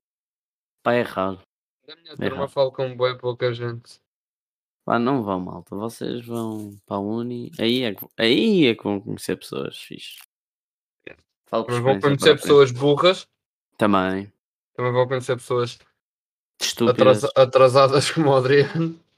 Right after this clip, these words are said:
Speaker 1: Es-, estúpidas, sem, sem juízo.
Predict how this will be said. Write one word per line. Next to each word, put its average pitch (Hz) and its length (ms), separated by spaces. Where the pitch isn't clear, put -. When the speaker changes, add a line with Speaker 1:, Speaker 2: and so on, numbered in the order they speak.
Speaker 1:
Es-, - 140
estúpidas, 98 960
sem, 95 460
sem 107 220
juízo. 95 640